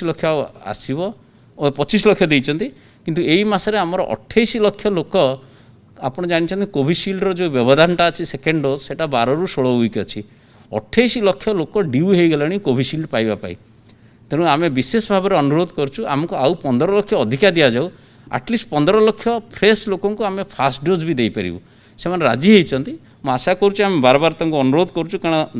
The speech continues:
they are the supplier of the vaccine। ସେଇଟା ଆସିଲେ ଭ୍ୟାକସିନ କାର୍ଯ୍ୟକ୍ରମ ଠିକ୍‌ଠାକ୍ ଚାଲି-, ଚାଲିଛି, ଭ୍ୟାକସିନର କୌଣସି ଅସୁବିଧା ନାହିଁ।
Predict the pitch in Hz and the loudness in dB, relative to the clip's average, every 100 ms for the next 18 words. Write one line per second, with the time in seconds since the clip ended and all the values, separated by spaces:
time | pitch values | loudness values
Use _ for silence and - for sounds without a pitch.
0 | 110 101 127 147 147 - 123 139 156 156 | -8 -2 0 0 -4 -8 -4 0 0 0
1 | 156 135 120 - 208 - - - - 156 | -4 -4 -4 -4 -6 -6 -20 -20 -6 -2
2 | 165 135 - 190 240 - - 117 131 - | 0 0 -2 -2 -4 -6 -14 -4 -4 -2
3 | 190 165 127 139 165 170 - - - 151 | -2 -2 -2 -2 -2 -4 -6 -6 -6 -6
4 | - 110 - 123 139 120 - - 113 117 | -4 -4 -4 -8 -8 -8 -10 -12 -6 -4
5 | 135 214 156 - 175 170 170 156 151 110 | -4 -4 -6 -4 -4 -4 -4 -6 -6 -8
6 | - 107 - 147 170 185 233 | -8 -12 -8 -2 0 0 -2